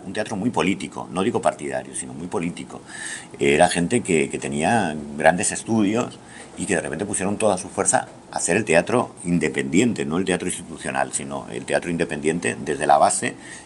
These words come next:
Es un teatro muy, muy pensado y muy trabajado. Y yo creo que, que de esas aguas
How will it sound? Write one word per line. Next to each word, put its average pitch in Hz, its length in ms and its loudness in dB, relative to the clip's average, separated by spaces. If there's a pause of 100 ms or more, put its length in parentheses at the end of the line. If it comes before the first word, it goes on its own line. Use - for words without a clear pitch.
Es - 80 -6
un 87 80 -2
teatro 101 380 0 (100)
muy, 90 580 2 (480)
muy 120 120 8
pensado 82 540 4 (500)
y - 80 -2
muy 87 160 4
trabajado. 65 520 2 (680)
Y 76 60 2
yo 101 80 6
creo 151 180 8
que, 87 300 2
que 76 180 2
de 80 60 6
esas 104 260 2
aguas 107 440 2